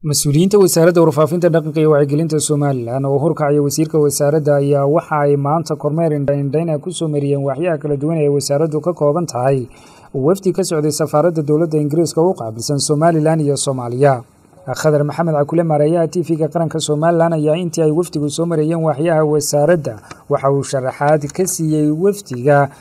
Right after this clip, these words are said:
qaabka uu shaqeeyo T V-ga qaranka, marxaladii kala duwanaa ee uu soo maray iyo doorkii shariifka ee T V-ga qaranku ka qaatay doorashooyinkii dalka ka qabsamay ee dabayaaqadii sanadkii tegey. Intaasi kadib, waxaa isaguna ka warbixiyey ujeeddada kormeerkan iyo waxa ay ka wada hadleen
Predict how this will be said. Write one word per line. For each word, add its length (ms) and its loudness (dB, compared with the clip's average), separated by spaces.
qaabka 460 4
uu 80 2
shaqeeyo 480 0
T 140 -2
V-ga 300 0
qaranka, 600 0
marxaladii 560 -2
kala 200 0
duwanaa 380 2
ee 60 4
uu 140 0
soo 180 0
maray 320 -2
iyo 120 2
doorkii 380 0
shariifka 540 0
ee 20 0
T 240 -4
V-ga 220 0
qaranku 400 0
ka 120 0
qaatay 580 -2
doorashooyinkii 680 2
dalka 340 4
ka 100 -4
qabsamay 600 -2
ee 80 4
dabayaaqadii 640 2
sanadkii 500 -4
tegey. 420 0
Intaasi 420 2
kadib, 320 2
waxaa 280 2
isaguna 440 0
ka 140 -2
warbixiyey 500 0
ujeeddada 420 0
kormeerkan 600 -2
iyo 260 2
waxa 240 0
ay 140 2
ka 140 0
wada 220 4
hadleen 400 0